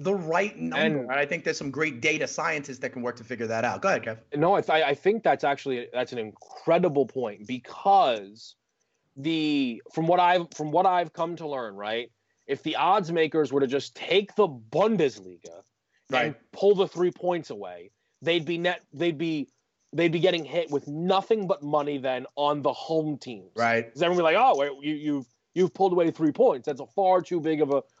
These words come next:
Speaker 2: of a reaction." So they might just have to pl-, put the three points down. Now, th-, and then week one, go for all the road teams. And maybe the Bundesliga does carry over.
Speaker 1: Right.
Speaker 2: But I would think that the books have to somewhat read and react when it comes to this, because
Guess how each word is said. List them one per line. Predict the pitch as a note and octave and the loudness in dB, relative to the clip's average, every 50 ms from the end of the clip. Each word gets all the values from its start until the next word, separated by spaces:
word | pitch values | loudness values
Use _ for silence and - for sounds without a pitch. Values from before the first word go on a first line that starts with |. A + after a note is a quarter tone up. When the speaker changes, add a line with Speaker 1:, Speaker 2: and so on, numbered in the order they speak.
| - - | -6 -4
Speaker 2:
of | - D3 C#3+ | -2 0 2
a | D3 | 0
reaction." | C#3+ D3 E3+ A3 C4+ C4 B3 - - D3 A#2+ G2 _ _ _ _ _ _ _ _ _ _ _ | 2 4 2 2 2 0 -4 -10 -12 -12 -14 -14 _ _ _ _ _ _ _ _ _ _ _
So | - - G#3+ G3+ | -4 -2 0 2
they | F#3+ F#3 | 2 2
might | F#3+ G3 G#3 C#4+ D4+ - | 2 2 0 0 -2 -4
just | - G3+ F#3+ - | -6 -8 -8 -8
have | - D#3 D#3+ D3+ - | -8 -8 -8 -6 -4
to | - E3 D3 - _ _ _ _ _ _ _ _ - F#2 F2 | -4 -4 -4 -4 _ _ _ _ _ _ _ _ -14 -12 -12
pl-, | - - - C3 C#3+ - - | -12 -6 -4 -4 -4 -4 -2
put | - F#3 F3+ - | -2 -2 -2 2
the | D3 D3+ C#3+ | 0 0 0
three | - - C#3 C3+ - | 0 -2 -2 -4 -4
points | - - G#3+ C4 D4 A#3+ - - | 0 2 2 2 2 0 -2 -4
down. | D3 A2+ G2 F#2 G#2+ | -6 -6 -6 -4 -2
Now, | C#3 C#3+ D3 | -2 -2 -2
th-, | D3 - - _ _ _ _ _ - - | -2 -8 -16 _ _ _ _ _ -6 -2
and | - D#3+ F#3 | 0 2 4
then | F#3+ G3+ F3+ E3 | 4 2 2 2
week | F#3 G#3+ D#3+ - | 2 0 0 2
one, | C3+ E3 B3+ D#4+ D#4+ F#3+ C#3 B2 A#2 - _ _ _ _ - | 4 4 6 6 6 4 0 -4 -12 -18 _ _ _ _ -4
go | C#3 E3+ G3+ B3 | 0 2 2 2
for | A3+ - C#4 A#3 | 2 0 0 0
all | A3+ G#3+ | 0 0
the | F3 E3 D3+ | 0 -2 -2
road | D3 F#3 B3 D#4 D#4 G3+ - | 0 0 0 0 -2 -6 -10
teams. | - C3 A2 G2+ F#2 _ _ - - _ _ _ _ _ | -14 -16 -18 -18 _ _ _ -20 -20 _ _ _ _ _
And | - D#3+ F3 F3+ E3+ D#3+ | -6 -6 -4 -4 -4 0
maybe | F3 F#3 F#3+ G3 | 2 2 4 4
the | F#3+ E3+ | 2 2
Bundesliga | E3+ F#3 F3 F3 E3 C#3 D#3+ E3 D#3+ | 2 2 2 0 -2 -2 -2 -4 -2
does | D3+ D3+ C#3 | -4 -4 -6
carry | - D#3 D3 C#3 C3+ C3+ C#3 | -6 -6 -4 -4 -2 -2 2
over. | E3+ A#3 C#4 C4 D#3 C#3+ C3 A#2 - _ _ _ A2+ | 2 2 2 2 -2 -4 -6 -6 -8 _ _ _ -2
Speaker 1:
Right. | A2+ A#2 A#2 | 0 0 2
Speaker 2:
But | - F#3 E3 - _ _ | 2 0 0 -2 _ _
I | - D#3+ G3 A3+ C4+ | -4 -2 0 2 2
would | C#4 A#3 G#3+ F3+ D3+ - _ _ _ _ | 4 4 2 2 2 -2 _ _ _ _
think | - E3+ D#3 C3+ C3+ C3 _ _ _ _ _ _ | -6 -4 -4 -4 -4 -10 _ _ _ _ _ _
that | - D#3 C3+ - | -8 -6 -6 -6
the | |
books | D3 - F3 D#3+ - | -2 -2 -2 -4 -4
have | - - - - F3+ G#3+ G3+ - | -8 -12 -6 -2 -2 -2 -2 -2
to | - G3+ F3 | -4 -4 -4
somewhat | - - - - F#3 F#3+ G#3 G3+ F#3 E3 E3+ E3 D3 | -4 -8 -4 0 0 0 0 0 -2 -2 -2 -2 -2
read | D3+ C#3+ C3+ D3+ F3+ F#3+ F#3 | -6 -6 -2 0 2 2 4
and | E3+ D#3 D3+ D3 | 2 2 2 0
react | C#3 C3+ C3 A#2+ B2+ D3+ - - - - - | 0 0 2 2 2 0 0 -4 -8 -8 -6
when | C#3+ C#3+ | -6 -6
it | C#3 C3 - | -6 -8 -8
comes | - C#3+ C#3+ C#3 - | -6 -6 -6 -6 -8
to | - - A#2 | -8 -10 -2
this, | B2+ F3+ F#3 D#3+ - | 2 2 2 2 0
because | - E3 C#3+ D#3+ D3 C#3 | -4 0 0 0 0 0